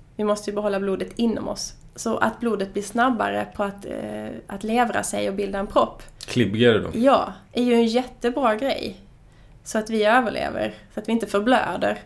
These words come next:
Speaker 1: När hjärtat pumpar jättehårt och mycket blod cirkulerar, har vi dessutom ett sår som är helt öppet så försvinner ju allt blodet ut ur kroppen.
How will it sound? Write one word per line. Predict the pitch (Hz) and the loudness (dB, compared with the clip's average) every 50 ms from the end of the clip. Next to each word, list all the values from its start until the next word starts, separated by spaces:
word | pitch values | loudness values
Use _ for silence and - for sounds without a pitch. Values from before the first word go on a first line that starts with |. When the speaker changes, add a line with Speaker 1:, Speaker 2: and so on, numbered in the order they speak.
| - - - - - - - | -16 -20 -20 -20 -20 -2 0
Speaker 1:
När | 220 | 2
hjärtat | 214 220 226 220 220 202 196 - | 4 4 4 2 2 -2 -2 4
pumpar | - 262 247 226 - 196 | 4 4 4 6 4 4
jättehårt | 202 214 226 - - - 190 196 180 185 190 | 4 4 2 2 -2 -2 0 0 0 0 0
och | 190 | 2
mycket | 202 214 226 220 214 - 196 208 | 2 4 2 2 0 -4 -4 0
blod | 214 202 190 | 0 0 -2
cirkulerar, | - - 196 190 - 214 214 202 - - - 190 185 | -2 -6 -10 -6 -2 0 0 0 0 0 -2 -2 0
har | 196 202 | 0 0
vi | 208 208 | 0 2
dessutom | 208 196 196 262 262 - 226 208 | 0 0 0 -2 -2 0 -2 -2
ett | 208 - | 0 0
sår | - - 254 185 160 170 185 | 0 2 2 2 2 0 0
som | 208 - 202 196 | -2 -2 -4 -2
är | 202 | 0
helt | 214 202 196 - - | -2 -2 -2 0 -2
öppet | 220 220 - - - - - - | -2 -2 -2 -6 -10 -10 -8 -8
så | 202 | -6
försvinner | - 208 208 - - 233 202 196 196 | -6 -4 -4 -4 -4 -4 -4 -2 -2
ju | 202 | -2
allt | 202 196 190 196 | -2 -2 -2 -6
blodet | 208 196 190 190 - | -6 -8 -6 -8 -8
ut | 208 202 - 202 | -10 -10 -10 -12
ur | |
kroppen. | 196 - 370 311 - - - - - | -6 -4 -4 -4 -4 -4 -6 -8 -8